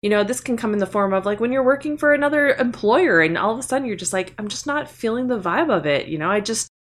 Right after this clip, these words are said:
I want a challenge. I want something different. I wanna do things that are going to make an impact, or however you feel, right? And sometimes those energies, those thoughts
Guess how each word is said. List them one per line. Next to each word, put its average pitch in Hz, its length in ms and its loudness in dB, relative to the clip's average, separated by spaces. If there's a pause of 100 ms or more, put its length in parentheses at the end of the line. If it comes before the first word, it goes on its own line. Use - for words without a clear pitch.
(180)
I 156 100 -10
want 185 260 0
a 254 80 4
challenge. 233 560 0
I 165 40 2
want 185 200 -2
something 226 300 -4
different. 220 380 -2
I 175 60 -2
wanna 175 200 0
do 220 280 0
things 196 480 -4 (400)
that 196 140 2
are 190 160 4
going 196 180 2
to 190 60 0
make 202 200 0
an 196 200 2
impact, 185 580 -4
or 165 320 0
however 294 560 2
you 226 180 -2
feel, 294 600 0
right? 208 320 0 (360)
And 262 440 0
sometimes 370 640 0 (120)
those 247 480 2 (440)
energies, 214 540 2
those 175 200 0
thoughts - 560 0